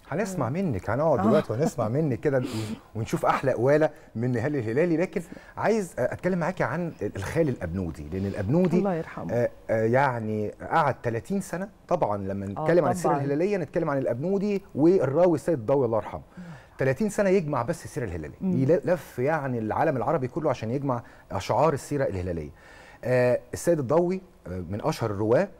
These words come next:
Speaker 1: وبعدين شيخ
Speaker 2: الله
Speaker 1: مهم
Speaker 2: يرحمه.
Speaker 1: جدًا اسمه الشيخ زين محمود.
Speaker 2: طب ده
Speaker 1: وإنتي،
Speaker 2: أستاذي.
Speaker 1: آه، انتي تعاملتي معاه كمان بشكل مباشر،
Speaker 2: آه،
Speaker 1: هو اللي
Speaker 2: طبعًا.
Speaker 1: خد ايدك لعالم السيرة الهلالية.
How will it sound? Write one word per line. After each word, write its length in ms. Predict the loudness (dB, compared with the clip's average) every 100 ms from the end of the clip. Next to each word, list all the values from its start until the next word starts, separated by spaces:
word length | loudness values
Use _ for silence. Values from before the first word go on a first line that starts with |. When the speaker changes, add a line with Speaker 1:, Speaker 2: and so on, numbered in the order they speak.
| -20 -20 -14 -8
Speaker 1:
وبعدين 480 | -4 -2 -2 -6 -6
شيخ 240 | -6 -4
Speaker 2:
الله 100 | -2
Speaker 1:
مهم 200 | -2 -2
Speaker 2:
يرحمه. 160 | -2 -2
Speaker 1:
جدًا 240 | -2 -2 -4
اسمه 220 | -6 -6
الشيخ 220 | -6 -6 0
زين 240 | 2 2
محمود. 360 | -2 -6 -8 -10 -16 -20 -20 -18 -2
Speaker 2:
طب 60 |
ده 300 | 2 4 6 4
Speaker 1:
وإنتي، 20 |
Speaker 2:
أستاذي. 560 | 4 4 4 4 -4 -4
Speaker 1:
آه، 160 | -6 -2
انتي 380 | -2 -2 -2 -2
تعاملتي 540 | 0 0 0 -2 -4 -6
معاه 120 | -6
كمان 260 | -4 -6
بشكل 360 | -6 -6 -6 -6
مباشر، 360 | -2 0 4 4
Speaker 2:
آه، 80 |
Speaker 1:
هو 140 | 6 4
اللي 120 | 2
Speaker 2:
طبعًا. 120 | 0
Speaker 1:
خد 80 | -2
ايدك 240 | -4 -4 -8 -20 -20 -6
لعالم 400 | -2 0 0 -2
السيرة 260 | -6 -6 -6
الهلالية. 360 | -6 -8 -10